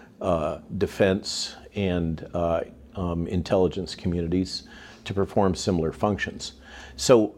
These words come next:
what I'm referring to here is that with modern social media platforms, one is able to, uh, obviously extensively map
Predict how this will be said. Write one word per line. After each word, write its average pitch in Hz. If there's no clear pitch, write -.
what 123
I'm 117
referring 185
to -
here 82
is 110
that 98
with 110
modern 120
social 135
media 110
platforms, -
one 135
is 143
able 120
to, 95
uh, 95
obviously 117
extensively 110
map 101